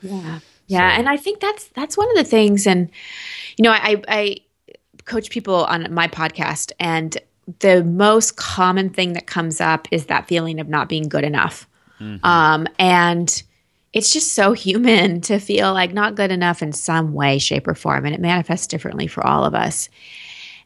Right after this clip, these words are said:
Speaker 1: And it's really, I think, what's, um, preventing so many of us from stepping into our full potential.
Speaker 2: Yeah.
Speaker 1: Because there's, there's no perfection.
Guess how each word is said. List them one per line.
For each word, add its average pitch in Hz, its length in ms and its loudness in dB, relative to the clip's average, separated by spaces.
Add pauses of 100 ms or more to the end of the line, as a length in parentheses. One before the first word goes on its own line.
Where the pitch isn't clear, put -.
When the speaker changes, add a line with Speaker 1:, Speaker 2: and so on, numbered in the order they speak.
Speaker 1:
And 220 80 4
it's 233 180 4
really, 226 760 6
I 180 120 0
think, 185 400 -4
what's, - 500 0 (160)
um, 175 520 0
preventing 190 580 0
so 196 260 2
many 208 300 2
of 202 100 0
us - 180 0
from 170 140 -4
stepping 175 380 -2
into 175 200 -4
our 175 120 -2
full 170 220 0
potential. - 800 -2 (220)
Speaker 2:
Yeah. 101 220 -12 (100)
Speaker 1:
Because 220 640 2 (560)
there's, 233 300 4
there's 208 500 2 (680)
no 220 320 8
perfection. - 920 -4